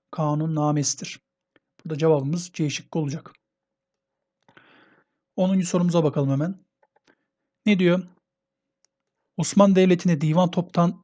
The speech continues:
toplantılarının yapıldığı yer aşağıdakilerden hangisine doğru olarak verilmiştir?" sorusu yöneltilmiş. Biliyorsunuz ki Osmanlı'nın, e, Osmanlı'da divan toplantıları nerede yapılıyordu? Kubbe altı denilen yerde,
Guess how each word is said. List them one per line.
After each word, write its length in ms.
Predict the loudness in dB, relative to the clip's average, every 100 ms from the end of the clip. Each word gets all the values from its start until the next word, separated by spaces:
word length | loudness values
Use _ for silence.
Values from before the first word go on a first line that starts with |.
| -12
toplantılarının 840 | -10 0 2 2 4 4 4 2
yapıldığı 420 | 2 0 -2 0
yer 260 | 2 2 2
aşağıdakilerden 680 | -2 0 0 0 0 0 2
hangisine 420 | 0 0 -2 0
doğru 220 | 0 0
olarak 320 | 2 0 0
verilmiştir?" 640 | 2 2 2 0 -2 -6 -8 _ _ _ _ _ -10
sorusu 360 | -6 -4 0
yöneltilmiş. 480 | 2 2 -2 -6 -10 -14 _ _ _ _ _ _ -20 -12 -2
Biliyorsunuz 440 | 0 0 -2 -2
ki 100 | 0
Osmanlı'nın, 560 | 0 2 4 4 2 0 -8 -20 -20 -20 -20 _ _
e, 160 | -6 -4
Osmanlı'da 680 | -4 0 2 2 0 0 -4
divan 300 | -2 2 2
toplantıları 720 | 2 0 2 2 2 2 2
nerede 260 | 2 2 2
yapılıyordu? 460 | 0 0 -2 -2 -4
Kubbe 320 | -8 -2 2
altı 360 | 2 2 0
denilen 460 | 2 4 4 2 0 -10 _ _
yerde, 480 | 2 2 4 2 0